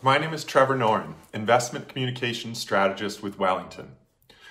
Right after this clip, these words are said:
For forty years, Future Themes has been instrumental in shaping the firm's long-term investment outlook. The question at the heart of the initiative has been a constant. What are the trend lines that will define markets, societies,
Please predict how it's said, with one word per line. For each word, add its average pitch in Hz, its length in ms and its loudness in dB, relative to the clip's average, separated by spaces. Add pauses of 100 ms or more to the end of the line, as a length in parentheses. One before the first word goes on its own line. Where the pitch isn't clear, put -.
(140)
For - 160 -8
forty 160 400 0
years, 123 560 -2
Future 127 340 -4
Themes 98 460 -6
has 95 120 -14
been 98 360 -8
instrumental 127 800 -2
in 87 80 -14
shaping 117 480 -6
the 113 40 -8
firm's 98 460 -4
long-term 95 720 -2
investment 90 500 -4
outlook. 80 600 -12 (580)
The 101 80 -14
question 110 460 0
at 107 140 -6
the - 60 -6
heart 117 300 6
of 110 80 -6
the 113 80 -4
initiative 131 680 -2
has 104 120 -8
been 110 280 -4
a 123 40 -8
constant. - 600 -6 (600)
What 127 220 2
are 123 180 4
the 151 80 -2
trend 107 400 0
lines 92 320 -4
that - 120 -14
will - 140 -14
define 110 540 0
markets, 104 460 0
societies, 98 1000 0